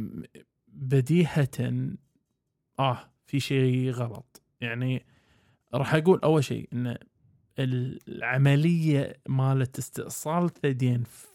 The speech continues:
فيما أعلمه، وأنا مو مطلع وايد على المسألة هذه، بس إن هي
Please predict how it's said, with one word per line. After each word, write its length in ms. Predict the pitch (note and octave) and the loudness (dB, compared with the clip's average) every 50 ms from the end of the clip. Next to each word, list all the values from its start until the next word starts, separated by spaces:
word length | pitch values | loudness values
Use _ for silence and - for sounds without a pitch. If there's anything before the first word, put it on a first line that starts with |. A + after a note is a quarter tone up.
| _ - | _ 2
فيما 440 | F#3+ G3+ G3+ G3+ F#3+ F#3 F3 E3+ | 4 6 8 10 10 10 8 8
أعلمه، 720 | D#3+ - - C#3+ C3 B2 B2 B2 B2 C3+ C#3 C3 A#2 A2+ G#2+ - - _ _ _ - | 6 2 2 2 2 2 2 4 4 6 6 6 4 2 0 -8 -14 _ _ _ -6
وأنا 260 | B2+ C3 C3+ C#3 C3+ | -2 -2 0 0 0
مو 380 | C3+ C3+ C3 C3 C#3 D3+ E3 E3+ | 0 0 2 2 4 4 4 4
مطلع 500 | E3+ F3 E3+ - - D3 D3 C#3+ C#3 B2+ | 4 2 2 0 0 0 2 2 2 0
وايد 500 | G#2+ A#2 A#2+ C3 C#3 C#3+ C#3+ C#3+ C3+ C3 | 0 0 0 2 2 2 2 0 0 -2
على 180 | A2+ A#2 A#2+ B2 | -6 -6 -4 -4
المسألة 460 | B2 A#2+ B2 A#2 - - A#2 A#2+ A#2 | -2 -2 -2 -4 -4 -6 -6 -6 -6
هذه، 260 | G#2+ A2+ G#2+ A2+ A2+ | -6 -6 -8 -8 -8
بس 240 | A#2 - C3 - - | -8 -8 -8 -6 -2
إن 120 | C3 C3 | 0 0
هي 240 | B2+ C3+ C#3+ C3+ | 2 2 2 0